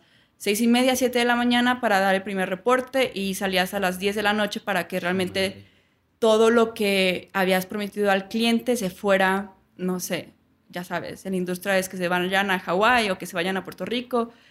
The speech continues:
Speaker 1: Eh, a mí me pas-, a mí me tocaba hacer como ese, ese trabajo en ese momento en General Electric y bueno, venía de una cultura de trabajo intensa como somos los
Speaker 2: Muy
Speaker 1: mexicanos
Speaker 2: intensa, sí.
Speaker 1: y llegué allá y era como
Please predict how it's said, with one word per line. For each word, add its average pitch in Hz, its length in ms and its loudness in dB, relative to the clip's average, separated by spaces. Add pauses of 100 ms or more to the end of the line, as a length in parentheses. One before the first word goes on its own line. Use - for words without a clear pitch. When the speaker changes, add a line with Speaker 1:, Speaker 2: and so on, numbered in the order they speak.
(520)
Speaker 1:
Eh, 185 380 0
a 180 80 4
mí 202 100 2
me 240 140 0
pas-, 208 220 -4
a 202 80 -2
mí 214 240 -2
me 226 80 0
tocaba 226 280 -2
hacer 190 200 -6
como 190 180 -4
ese, 185 480 -4
ese 185 220 -6
trabajo 208 380 -2
en 190 80 -4
ese 190 160 -8
momento 185 320 -4
en 185 60 -6
General 190 220 -4
Electric 240 320 -6
y 214 60 -4
bueno, 196 360 0
venía 202 240 0
de 220 60 2
una 285 180 2
cultura 226 340 0
de - 20 2
trabajo 214 440 0
intensa 196 600 -2
como 208 140 -6
somos 185 160 -4
los 123 80 0
Speaker 2:
Muy 131 80 2
Speaker 1:
mexicanos 185 600 0
Speaker 2:
intensa, - 120 -16
sí. - 340 -20
Speaker 1:
y 208 120 -2
llegué 196 200 4
allá 208 380 2
y - 40 -2
era 208 140 2
como 196 460 -4